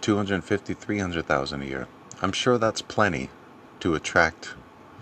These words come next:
you know, quote unquote, quality talent, especially if there's certain, like, you know, time off type stuff and all that kind of thing and, and whatever.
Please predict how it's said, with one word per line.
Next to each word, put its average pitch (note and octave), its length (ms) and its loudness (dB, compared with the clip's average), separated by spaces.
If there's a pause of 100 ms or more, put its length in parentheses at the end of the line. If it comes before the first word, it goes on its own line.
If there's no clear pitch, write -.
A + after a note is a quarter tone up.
(220)
you - 60 -6
know, C2+ 120 -4
quote E2+ 240 2
unquote, D#2+ 360 -2
quality E2 480 2
talent, D#2 440 -2
especially D#2+ 500 -2
if D2 120 -6
there's D2 180 -4
certain, D2 460 -2
like, C#2 380 -6 (1400)
you C#2 60 -8
know, B1+ 300 -4 (2250)
time D#2+ 320 2
off D#2 240 2
type D2 240 -2
stuff D#2 400 0
and E2 120 -2
all D#2+ 120 0
that D#2 200 2
kind E2+ 160 0
of D2+ 80 -2
thing D#2 360 0
and, C#2+ 280 -6
and D2 240 -4
whatever. D2 440 2